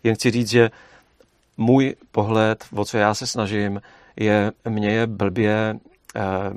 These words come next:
a já jsem taky, ještě důležitý říct, já jsem zemědělec. Eh, já jsem to vystudoval, eh, miluju práci s, práci s půdou, zahradničím, eh, v přírodě se jako obrovsky učím, v tom si myslím, že jsme jiný.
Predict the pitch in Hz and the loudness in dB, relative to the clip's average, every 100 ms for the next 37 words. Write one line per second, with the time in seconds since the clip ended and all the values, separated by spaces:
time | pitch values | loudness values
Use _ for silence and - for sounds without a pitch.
0 | - 104 123 113 - 113 - - - 113 | -4 -2 -2 -2 -4 -6 -8 -16 -14 -8
1 | 123 110 110 107 110 107 107 104 107 113 | -6 -2 -2 -4 -8 -4 -2 -2 -2 -2
2 | 110 113 92 98 - _ - 95 95 101 | 0 0 -4 -6 -14 _ -10 -8 -8 -8
3 | 107 107 95 - 117 104 107 104 104 - | -8 -6 -6 -4 -2 0 2 2 0 -4
4 | - - - 107 104 107 104 107 107 110 | -18 -20 -6 -2 0 0 2 2 0 -2
5 | 113 107 101 - 110 - _ - 110 101 | -2 0 0 -2 -10 -12 _ -2 0 0
6 | 104 - - 107 113 110 104 104 98 95 | -6 -10 -6 2 4 4 2 -2 -2 0
7 | 110 110 104 - 104 101 98 - - - | 0 -2 -4 -4 -2 -2 -6 -12 -20 -20
8 | - 104 104 98 104 - - - - - | -10 -2 0 0 -4 -10 -16 -20 -20 -20
9 | - _ _ - - - 107 107 113 104 | -20 _ _ -20 -20 -8 0 2 2 0
10 | 117 98 107 107 110 - - 104 110 101 | -4 -4 -2 -2 -2 -4 -6 -4 -4 -4
11 | 98 113 113 - - 113 107 107 - 113 | -4 -4 -4 -6 -8 -8 -6 -8 -6 -4
12 | 107 107 101 | -4 -4 -6